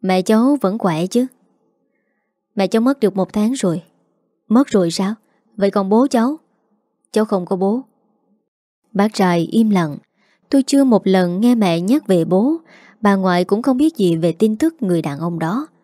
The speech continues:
Trong tiềm thức của tôi chưa từng cất lên một tiếng gọi bố, mặc dù tôi vẫn luôn tha thiết muốn biết bố mình đang ở đâu. "Bác." "Ờ, hả?"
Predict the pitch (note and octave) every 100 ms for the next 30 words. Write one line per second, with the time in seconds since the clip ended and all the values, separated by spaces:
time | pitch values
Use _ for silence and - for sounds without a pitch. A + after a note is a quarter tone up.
0 | _ _ _ - C4+ B3 F#3+ E3+ D4 -
1 | G3 A3 A#3+ B3 A#3 C4+ G#3 F3 E3 D#4+
2 | D#4+ B3 B3 A3+ E3+ - A3+ C4+ D#3+ A2
3 | F#3 G3 C4 E4 _ - _ - G3+ F#3
4 | G3+ F3+ B3+ A#3+ F#3+ A#3 B3+ A#3+ G#3+ A3+
5 | A3 B3 D#4 D#4+ _ _ - G#3 A#3 B3+
6 | D4 A3 A3 C4+ G#3+ D#3+ G3 - F#3 F3
7 | D#3+ F#3 G3+ G3 _ _ _ _ _ _
8 | _ _ _ _ _ - G3+ B3 D4 _
9 | _ _ _ _ _ _ _ _ _ -
10 | G3+ F#3+ - - - F#3+ A3